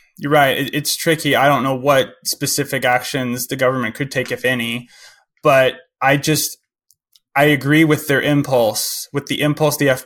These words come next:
I don't know the details, but for whatever reason, the F B I thought, "We had, we should take a look at these trad Catholics. We should maybe keep an eye on them, see what they're up to." Uh, that's at least the extent of which I thought to it. And, um, I just think they should,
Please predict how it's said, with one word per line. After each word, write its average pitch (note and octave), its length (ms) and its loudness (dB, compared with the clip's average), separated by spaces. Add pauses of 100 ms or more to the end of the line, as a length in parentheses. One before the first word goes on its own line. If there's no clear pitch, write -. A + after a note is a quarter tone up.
I C#3+ 100 4
don't D#3 120 4
know D3+ 140 2
the C3+ 80 -4
details, C3+ 520 0
but A2+ 140 -2
for C#3 160 -2
whatever D3+ 300 4
reason, C#3+ 340 2
the C3 120 2
F B2+ 200 0
B C3 140 0
I B2+ 180 4
thought, A#2+ 500 0 (680)
"We F3+ 140 2
had, G3+ 260 4
we F#3 100 0
should F#3 220 -4
take F3 160 2
a D#3+ 40 2
look D3+ 200 2
at A2+ 100 -2
these C3+ 260 -4
trad C3 360 0
Catholics. A#2+ 580 -2
We C#3+ 80 -2
should C#3+ 300 -4
maybe C3 320 -2
keep C3 200 -8
an B2+ 120 0
eye A#2+ 160 0
on B2 80 -2
them, A#2+ 100 -4
see - 160 -6
what A2+ 140 -6
they're A#2+ 120 -4
up A2+ 180 -2
to." G#2 180 -8
Uh, G#2+ 260 -2
that's E3 260 2
at F3 60 0
least D3 240 0
the C#3+ 120 0
extent C#3 420 -2
of C3 320 0
which B2 260 -2
I A#2 60 0
thought B2+ 320 0
to A2+ 160 -8
it. F#2 160 -6
And, B2+ 120 -8
um, B2 380 -4
I C#3 60 0
just D#3 180 -4
think F3 180 -2
they D#3 120 2
should, C#3 400 0